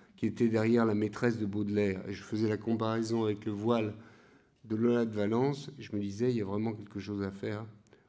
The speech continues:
pour, euh, mettre en, en ordre ces tableaux. Et c'est là que j'en ai parlé à Isabelle Kahn. Je lui ai dit, il faudra vraiment lancer une politique systématique de nettoyage.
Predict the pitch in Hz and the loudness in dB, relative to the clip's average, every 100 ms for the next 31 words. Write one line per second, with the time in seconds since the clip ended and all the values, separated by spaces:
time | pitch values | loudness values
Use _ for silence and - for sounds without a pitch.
0 | _ - 98 101 101 104 107 113 110 - | _ -8 -6 -4 -6 -6 -6 -6 -10 -14
1 | - 98 101 104 104 104 113 107 98 - | -8 -2 -2 -2 -2 -2 -2 -2 -6 -8
2 | 101 92 92 90 - _ - - _ _ | -8 -8 -8 -12 -14 _ -20 -20 _ _
3 | 98 - 98 107 107 95 98 95 98 98 | -12 -2 0 0 -2 -2 -2 -2 -4 -2
4 | 101 98 98 98 92 92 92 104 110 120 | -2 -2 -4 -6 -6 -8 -6 -6 -6 -6
5 | 127 - - _ _ - 98 98 101 101 | -10 -18 -20 _ _ -18 -16 -4 -4 -2
6 | 120 123 113 95 95 107 117 107 101 - | -6 -8 -8 -6 -2 0 2 0 -2 -2
7 | 117 101 101 98 - 104 - 107 - 104 | -4 -2 -6 -6 -12 -14 -14 -8 -2 0
8 | 101 101 113 110 104 98 98 98 95 90 | -2 -4 -8 -4 -2 0 -2 -2 -4 -4
9 | 85 - | -8 -14